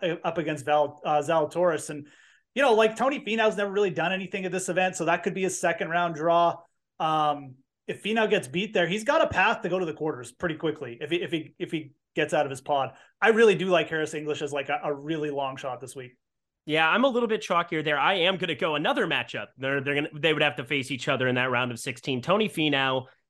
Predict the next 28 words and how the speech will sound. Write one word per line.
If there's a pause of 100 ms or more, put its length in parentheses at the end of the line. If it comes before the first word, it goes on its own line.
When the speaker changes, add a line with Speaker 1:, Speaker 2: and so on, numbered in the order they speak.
Speaker 2:
he
hasn't
played
very
well
here,
but
also (340)
getting
the
monkey
off
his
back
at
the
tail
end
of
last
year,
it (120)
feels
like
he's
pretty
freed
up,